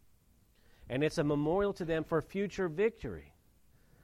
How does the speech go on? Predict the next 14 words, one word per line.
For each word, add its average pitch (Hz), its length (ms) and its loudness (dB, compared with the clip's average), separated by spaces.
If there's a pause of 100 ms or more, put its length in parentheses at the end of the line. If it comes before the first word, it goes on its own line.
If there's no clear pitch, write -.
(1300)
Now, 143 320 0
this 185 340 2
is 208 240 0
our 175 260 -2
Gilgal. 127 680 -6
Calvary 202 340 -4
Chapel 190 320 -6
Low 170 160 0
Country, 165 300 -10
this 160 180 -6
is 147 80 -8
our 135 120 -2
base 143 380 -4
camp. - 440 -10